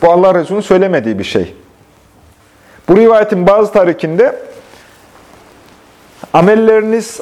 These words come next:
arz edilir. Eğer amellerinizi iyi görürsem Rabbime hamd ederim. Kötü görürsem bağışlanma dilerim." diyor. Bir rivayette böyle bir lafız var. Bunun isnadı zayıf.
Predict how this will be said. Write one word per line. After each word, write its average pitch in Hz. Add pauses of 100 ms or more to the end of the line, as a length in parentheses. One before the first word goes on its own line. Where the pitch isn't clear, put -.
arz 170
edilir. 117 (1080)
Eğer 202
amellerinizi 196
iyi 202
görürsem 170 (1040)
Rabbime 196
hamd 190
ederim. 113 (540)
Kötü 190
görürsem 208 (140)
bağışlanma 180
dilerim." 165
diyor. 101 (2000)
Bir 143
rivayette 135
böyle 147
bir 180
lafız 139
var. 104
Bunun 160 (160)
isnadı 160
zayıf. 139